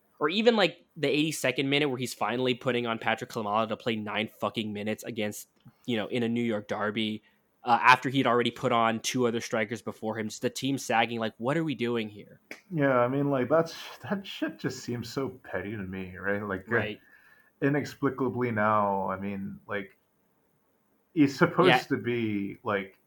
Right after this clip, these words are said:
Speaker 2: your top guy,
Speaker 1: Yeah.
Speaker 2: right? Your talisman. And you sub him on for five plithy minutes towards the end of the game.
Speaker 1: Yeah. Regardless of,
Speaker 2: Like
Speaker 1: like, it, regardless, as a,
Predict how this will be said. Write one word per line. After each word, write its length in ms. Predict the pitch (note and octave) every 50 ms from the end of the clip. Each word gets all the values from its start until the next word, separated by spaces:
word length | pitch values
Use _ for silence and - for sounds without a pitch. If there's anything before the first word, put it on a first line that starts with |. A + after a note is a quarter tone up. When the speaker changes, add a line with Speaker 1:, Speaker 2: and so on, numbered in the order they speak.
| _ _ _
Speaker 2:
your 220 | - A2 G#2+ G#2 G#2+
top 400 | - - A#2 A2+ A2 - - -
guy, 320 | G#2 F#2 F#2 F2 F2 - - _ _ _ _ _ _ _ _ _ _ _ _ _
Speaker 1:
Yeah. 180 | B2 A2+ G#2+ G#2
Speaker 2:
right? 200 | G2+ G2+ G2 - _ _ _ _ _ _ _ _ _ _ _ _ _ _
Your 180 | G#2+ G#2+ G#2+ G#2+
talisman. 720 | - A2+ G#2 G2+ G#2 G#2 G2 G2+ G#2+ G2+ F#2+ F#2 F#2 F2+ - _ _ _ _ _ _ _ _ _ _ _
And 160 | A#2+ B2 B2+
you 100 | B2+ B2+
sub 340 | B2 - - D#3+ D#3 D#3 D3+
him 160 | D#3+ D3 C3
on 240 | B2+ C3+ C3+ C3 -
for 160 | - A#2 G2+
five 440 | - - - A2 A2 A2+ A#2 A2 A2+
plithy 380 | - - B2 A2 - A#2+ A#2 G#2+
minutes 360 | G2+ G2+ G2 G2+ G2+ - -
towards 340 | - G2+ G#2 G2+ F#2+ - -
the 140 | - A2 G2+
end 100 | G2 G#2
of 80 | G2+
the 60 | - F#2+
game. 400 | F#2+ G2 F2+ F#2+ F#2+ G2 G2 -
Speaker 1:
Yeah. 360 | - B2 A2+ G#2+ G#2 G#2 G#2 - _ _ - _
Regardless 580 | D#3+ E3+ D#3 F3 E3+ F#3+ A3+ B3+ C4+ B3+ A#3 -
of, 140 | G3 E3+ E3+
Speaker 2:
Like 220 | E3 D3+ C#3 - -
Speaker 1:
like, 40 | - - - _ _ _ _ - - - -
it, 160 | D#3+ D#3 - - - E3+ E3+
regardless, 540 | D#3 D3 C#3+ D3+ D#3 F3+ G#3 G3 F3 -
as 240 | - A#2+ D3 C#3 C3+
a, 100 | C#3 B2+